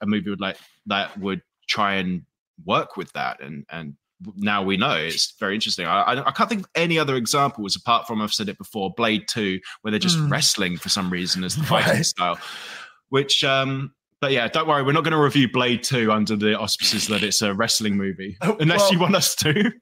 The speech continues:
Speaker 2: I mean, I can imagine if you, if you'd heard about this movie coming out and you heard that Jake the Snake was in it and Mick Foley was in it,
Speaker 1: Mick Foley.
Speaker 2: and you were under the impression it was, like, a wrestling movie, you'd be obviously very disappointed.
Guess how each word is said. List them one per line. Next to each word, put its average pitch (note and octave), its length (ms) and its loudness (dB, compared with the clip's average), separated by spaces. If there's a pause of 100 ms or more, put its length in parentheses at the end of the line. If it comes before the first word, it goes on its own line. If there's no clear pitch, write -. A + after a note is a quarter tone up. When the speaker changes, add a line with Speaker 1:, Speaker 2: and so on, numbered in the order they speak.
(120)
Speaker 2:
I G#3 140 4
mean, G#3+ 140 4
I G#3 120 4
can G#3 160 2
imagine F#3 580 2
if G3+ 300 4
you, F#3+ 460 4 (180)
if F3+ 180 2
you'd G3 180 6
heard E3+ 180 6
about D#3 160 2
this C3+ 160 2
movie D#3 240 4
coming C#3+ 320 2
out C#3 260 4
and C3+ 80 0
you B2+ 140 0
heard B2+ 240 4
that A#2+ 160 -2
Jake C#3 220 0
the - 40 -2
Snake C#3 380 0
was B2+ 180 0
in C#3 120 0
it C3+ 140 0
and C3 140 0
Mick C#3 140 -2
Foley C3 280 2
was C3 180 0
in C#3 100 -2
it, C#3 160 2
Speaker 1:
Mick - 40 -18
Foley. G#2 240 -2
Speaker 2:
and D3 80 2
you D#3 100 4
were C#3+ 60 4
under D3+ 260 2
the C#3+ 120 2
impression C#3 420 2
it C3 120 -6
was, B2 160 -6
like, A#2 160 -6
a A#2 40 -10
wrestling B2+ 360 -2
movie, C3 240 -2
you'd A#2+ 100 -4
be A#2+ 140 -4
obviously A2+ 300 -4
very A2 180 -4
disappointed. A#2 640 -4